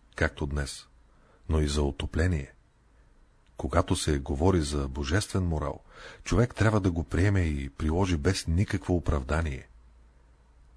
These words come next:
Как ще се отопляваме, откъде ще взимаме строителен материал? За това не трябва да се мисли. Приложи този морал и не мисли, той ще донесе своите блага.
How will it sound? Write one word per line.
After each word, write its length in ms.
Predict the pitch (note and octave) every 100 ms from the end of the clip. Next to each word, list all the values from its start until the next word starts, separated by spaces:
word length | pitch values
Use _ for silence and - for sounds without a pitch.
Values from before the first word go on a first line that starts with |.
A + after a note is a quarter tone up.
| -
Как 200 | F#2+ G#2
ще 180 | - D#2+
се 160 | - C#2
отопляваме, 800 | C#2 C#2+ - F#2 G2 F#2+ D#2+ - - - -
откъде 440 | E2 - E2 G2
ще 180 | G#2+ -
взимаме 440 | C2+ E2+ G2+ G2 F#2+
строителен 500 | - F#2+ F2+ F2 E2+
материал? 520 | E2+ E2 E2 D2+ - - - - - - - - - - - -
За 200 | D#2+ D2+
това 280 | D#2 F2 F#2+
не 80 | E2+
трябва 300 | D#2+ F2 E2+
да 100 | E2
се 160 | F2
мисли. 360 | E2 E2+ - - - _ - - - - _ _ - -
Приложи 600 | - E2+ D2+ D2 D#2 A2+ - - -
този 260 | G2 F#2+
морал 420 | F2+ E2 E2 D2+ -
и 120 | F2+
не 120 | D#2+ D2+
мисли, 460 | D2+ - F#2 F#2+ - _ _ _ -
той 160 | F#2
ще 280 | - F2+ D#2
донесе 420 | D2 D#2 C#2+ F#2+
своите 380 | - F2+ F2 D#2+
блага. 380 | D#2 D2+ D2+